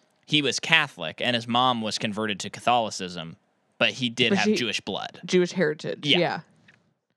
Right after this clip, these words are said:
Speaker 1: Um, and so around this time, his wife, Thea Van Harbo, starts to sympathize with the Nazis.
Speaker 2: What?
Speaker 1: And they get divorced
Speaker 2: What?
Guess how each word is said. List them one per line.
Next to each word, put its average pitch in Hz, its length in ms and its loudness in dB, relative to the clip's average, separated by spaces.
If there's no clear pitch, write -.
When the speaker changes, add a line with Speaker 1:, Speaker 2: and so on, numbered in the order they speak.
Speaker 1:
Um, 113 180 -2
and 151 180 6
so 156 260 6
around 165 540 4
this 156 220 4
time, 113 540 0
his 110 260 -4
wife, 170 540 4
Thea 165 460 4
Van 135 240 4
Harbo, 127 520 4
starts - 380 2
to 127 100 -4
sympathize 113 720 0
with - 160 -6
the 98 80 -6
Nazis. 95 640 -6
Speaker 2:
What? 262 720 0
Speaker 1:
And 117 120 0
they 113 120 4
get 107 160 -2
divorced 104 600 -4
Speaker 2:
What? 226 680 4